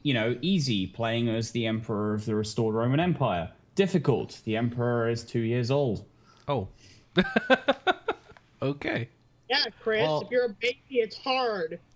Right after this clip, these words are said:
Speaker 2: All right, I didn't know. I'm sorry.
Speaker 1: Well, this is what, this is kinda what happens when your dad dies aged eighteen, having, you know, his wife having just given birth.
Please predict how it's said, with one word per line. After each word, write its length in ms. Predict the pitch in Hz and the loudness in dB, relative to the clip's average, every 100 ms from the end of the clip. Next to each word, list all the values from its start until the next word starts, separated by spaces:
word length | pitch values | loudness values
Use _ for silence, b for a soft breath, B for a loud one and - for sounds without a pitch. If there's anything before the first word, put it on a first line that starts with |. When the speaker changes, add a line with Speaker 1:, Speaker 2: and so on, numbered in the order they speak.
| - | -4
Speaker 2:
All 100 | 143 | 0
right, 320 | 175 196 139 | 4 4 2
I 80 | 123 | 0
didn't 240 | 135 143 | -2 -2
know. 240 | 143 135 117 | -2 0 0
I'm 140 | 113 | -2
sorry. 260 | 123 113 110 | -2 -2 2
Speaker 1:
Well, 140 | 156 | 2
this 180 | 151 175 | 2 0
is 140 | 202 190 | 0 0
what, 220 | 196 - | 0 -2
this 160 | 151 | -4
is 80 | 160 | -4
kinda 260 | - 156 160 | -2 -2 0
what 180 | 160 147 | 0 0
happens 480 | 143 135 135 135 | -2 0 0 0
when 180 | 123 127 | 0 -2
your 80 | 127 | -2
dad 420 | 113 120 120 113 107 | 0 0 0 -2 -2
dies 400 | 107 110 110 104 | -2 -2 -4 -4
aged 340 | 120 120 117 - | -4 -4 -4 -8
eighteen, 560 | 113 113 - 120 104 98 | -6 -6 -4 -2 -2 -2
having, 580 | 104 98 104 104 104 - | -2 -2 0 0 -2 -6
you 160 | 104 110 | -4 -2
know, 160 | 95 | -2
his 200 | 101 101 | -2 -2
wife 260 | 107 110 110 | 0 0 0
having 260 | 113 107 | 0 0
just 200 | 104 107 | 0 -2
given 260 | 110 113 120 | 0 2 2
birth. 420 | 107 90 104 - | 2 0 -4 -8